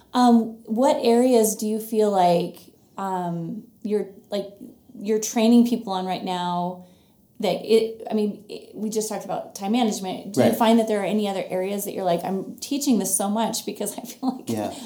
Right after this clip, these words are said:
Speaker 1: I'm studying it, therefore I have information to share with everybody"?
Speaker 2: Well, two, two things, actually. Um, one, we're gonna talk about knowing yourself,
Speaker 1: Mm-hmm.
Speaker 2: you know, and so I, I love, and this other, um, personality tests and everything out there. I like the disc assessment, Tony Robbins.
Speaker 1: Mm-hmm.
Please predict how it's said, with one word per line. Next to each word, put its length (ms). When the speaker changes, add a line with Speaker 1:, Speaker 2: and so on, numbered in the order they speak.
Speaker 1:
I'm 80
studying 540
it, 180
therefore 400
I 80
have 260
information 580
to 100
share 200
with 160
everybody"? 560
Speaker 2:
Well, 360
two, 240
two 260
things, 320
actually. 640
Um, 600
one, 220
we're 80
gonna 140
talk 180
about 260
knowing 260
yourself, 500
Speaker 1:
Mm-hmm. 400
Speaker 2:
you 60
know, 220
and 140
so 540
I, 280
I 20
love, 360
and 160
this 220
other, 480
um, 360
personality 500
tests 280
and 80
everything 280
out 140
there. 100
I 60
like 240
the 80
disc 240
assessment, 540
Tony 160
Robbins. 460
Speaker 1:
Mm-hmm. 260